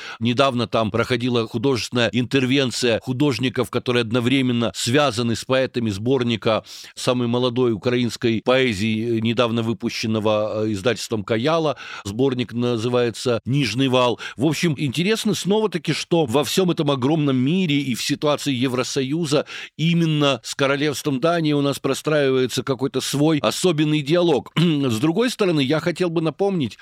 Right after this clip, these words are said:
что на самом деле украинская государственность, Киевская Русь, она родом, собственно, из Дании, потому что, по сути, вот эта вот нормандская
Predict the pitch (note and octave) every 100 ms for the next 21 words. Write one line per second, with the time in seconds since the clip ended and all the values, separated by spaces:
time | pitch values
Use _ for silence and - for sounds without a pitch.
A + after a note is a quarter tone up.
0 | - - - - - - D#3 A#2 B2+ -
1 | G#3 G3+ D#3 C#3 E3+ C#3+ A#2 C#3+ E3 F3+
2 | - C#3+ A#2+ B2 C#3 C3+ F3 F3+ D3+ B2
3 | G#2+ - - F3 D3+ - - A#2+ A#2 B2+
4 | E3 F3 - - - - C#3+ D#3 C#3+ D#3+
5 | F#3+ F#3+ D#3+ A2 D#3+ B2 - C3 A2 G2+
6 | F#2 B2+ C3+ F3+ E3 C3 G2 E2 G#2 G#2
7 | C3+ C#3+ D3 - C#3 - F3+ C#3+ A#2+ G2
8 | D#3 C#3 B2+ B2 - C#3 F#3 F3 D3 B2
9 | - B2+ A2